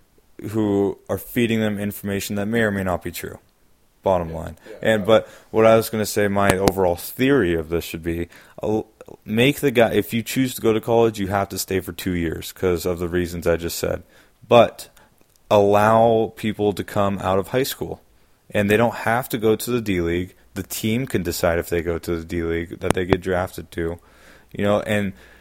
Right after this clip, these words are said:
Speaker 1: I, in a couple year, eh, the first couple years, you're obviously gonna have those guys who think, "Oh, well, I can make the jump."
Speaker 2: Mm-hmm.
Speaker 1: But those guys will get weeded out after the first few years.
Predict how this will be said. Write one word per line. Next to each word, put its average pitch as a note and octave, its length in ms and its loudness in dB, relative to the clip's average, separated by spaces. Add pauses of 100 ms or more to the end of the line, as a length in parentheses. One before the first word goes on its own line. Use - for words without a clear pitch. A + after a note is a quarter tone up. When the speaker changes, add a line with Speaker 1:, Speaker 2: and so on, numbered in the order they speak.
(180)
Speaker 1:
I, B2 300 0
in A#2 140 0
a G#2 40 2
couple C#3 360 2
year, C3 280 2
eh, A2 300 0
the A2 100 -4
first - 320 0
couple B2+ 200 0
years, B2+ 240 2
you're G#2 120 2
obviously G#2+ 560 2
gonna G2+ 200 -2
have G2 200 -2
those F#2+ 200 -4
guys F#2+ 500 0
who F#2 200 -4
think, F#2+ 380 -6
"Oh, F#2 200 2
well, E2 240 2
I F2 100 0
can F2 160 -8
make E2+ 180 -6
the E2 80 -10
jump." F2 340 -6 (180)
Speaker 2:
Mm-hmm. B2 160 -16
Speaker 1:
But G#2 160 0
those A#2+ 220 6
guys A#2 240 6
will A2 100 -2
get G#2 180 2
weeded F#2+ 360 2
out F2+ 300 4
after F2+ 360 0
the E2+ 80 -4
first F2+ 320 -2
few F2 160 -6
years. E2 480 -8